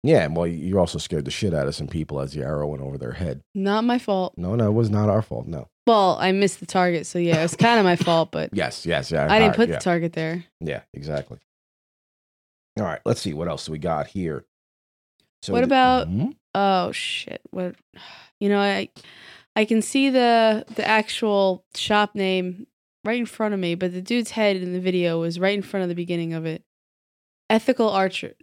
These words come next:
Speaker 2: uh,
Speaker 1: Ethical Ar-,
Speaker 2: Eth-,
Speaker 1: no,
Speaker 2: uh,
Speaker 1: Ethics
Speaker 2: no,
Speaker 1: Archery.
Speaker 2: yes, that's, that's
Speaker 1: Yes,
Speaker 2: it.
Speaker 1: they're out of, uh, they caught my attention 'cause of
Speaker 2: Moonshineville.
Speaker 1: Moonshineville, yes, North Carolina. Yes, they are out of North Carolina. Um, they, they do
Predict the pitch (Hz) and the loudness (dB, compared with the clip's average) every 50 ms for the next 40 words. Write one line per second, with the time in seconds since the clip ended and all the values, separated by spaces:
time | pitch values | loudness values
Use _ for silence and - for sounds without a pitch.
0 | _ _ - - - - 104 104 - 135 - 143 139 120 95 101 110 113 107 - | _ _ -16 -12 -4 -2 0 2 2 2 2 2 2 2 2 2 4 4 4 6
1 | - 123 131 - - - 226 147 87 85 - - - - 208 196 180 165 - - | 6 6 6 6 4 4 4 4 4 4 2 0 0 2 2 4 2 2 -2 -6
2 | - - 180 180 175 - - - - _ - - - - - - - - 113 120 | -6 -6 -6 -6 -6 -10 -16 -20 -18 _ -4 0 2 2 2 0 2 4 4 6
3 | 107 117 123 123 120 117 110 95 90 73 - 92 95 90 87 87 85 82 73 110 | 8 8 8 10 8 8 6 4 0 -2 -2 0 2 2 2 2 0 0 0 -2
4 | 110 - 113 104 90 92 87 82 - 90 85 82 76 82 82 73 76 76 - - | 0 2 2 2 2 2 0 0 0 -2 -2 -2 -4 -4 -6 -4 -6 -6 -2 0
5 | 220 240 247 233 - 233 196 190 175 170 165 160 165 - _ - 80 82 82 120 | 2 2 2 2 2 2 2 2 2 2 0 -2 -2 -6 _ -10 -6 -2 -2 -2
6 | - - - 98 69 69 71 71 71 78 90 82 71 - - 107 123 123 - 113 | -2 -2 -2 -2 -2 0 0 -2 0 0 0 0 0 0 0 0 0 0 2 2
7 | 110 113 104 90 92 101 92 71 64 64 73 73 71 - - 73 69 71 69 62 | 4 4 4 4 4 2 2 0 -2 -4 -6 -8 -8 -8 -6 -4 -4 -4 -2 -2
8 | 78 76 73 69 78 73 73 - - 73 69 69 62 55 52 - _ _ _ _ | -4 -4 -4 -4 -6 -8 -8 -8 -8 -8 -6 -6 -8 -10 -12 -18 _ _ _ _
9 | _ _ _ _ _ _ _ _ _ _ _ _ - 98 110 110 107 110 110 110 | _ _ _ _ _ _ _ _ _ _ _ _ 0 4 4 6 6 4 4 6
10 | 113 117 123 90 - - 113 113 113 117 151 175 170 151 143 120 - | 6 4 4 2 -2 0 0 2 2 4 4 4 4 4 2 -2 -4